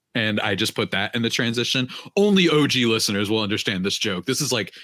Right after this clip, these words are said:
twenty twenty when I s-, did this in the audio, but, uh, yeah, I thought about it, but I don't know.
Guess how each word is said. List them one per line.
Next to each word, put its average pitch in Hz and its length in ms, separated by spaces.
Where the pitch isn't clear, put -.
twenty 131 300
twenty 104 320
when 95 160
I 98 40
s-, 101 120
did 107 200
this 98 160
in 92 80
the 90 100
audio, 85 380
but, 90 200
uh, 87 160
yeah, 160 180
I 190 60
thought 330 240
about 180 260
it, 165 80
but 165 240
I 339 120
don't 370 140
know. 147 200